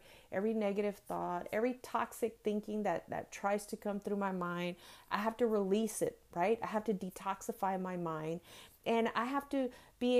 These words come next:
able to just trust that God is leading me in the direction that I should be, and God's prompting me in my heart to write these books, to write these Bible studies, to do a podcast, uh, to share a word of inspiration on Instagram or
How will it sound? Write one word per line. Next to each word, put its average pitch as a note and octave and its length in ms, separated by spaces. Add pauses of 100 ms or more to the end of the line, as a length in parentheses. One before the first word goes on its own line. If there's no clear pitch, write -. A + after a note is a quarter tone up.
able B3 200
to A#3 380 (560)
just A#3 320 (200)
trust A3 640
that F#3 380
God G#3+ 260
is B3 120
leading G#3+ 320
me G#3 80
in G3+ 100
the F#3 60
direction F#3 540
that F3+ 140
I F3+ 100
should F3 260
be, G#3+ 160
and F3+ 140
God's G3 260
prompting A3 600
me F3 160
in E3+ 160
my D#3+ 140
heart F3 580 (360)
to G#3+ 400
write F3+ 300
these F3+ 220
books, - 440
to E3+ 120
write D#3+ 240
these F#3+ 160
Bible F3 360
studies, D#3 480
to E3+ 100
do F3 180
a F3+ 60
podcast, F3+ 920 (480)
uh, D#3 640
to G3+ 400
share G#3 420
a G#3 100
word G3+ 300
of G#3 80
inspiration F3+ 1000
on F3+ 200
Instagram E3+ 880
or D#3+ 260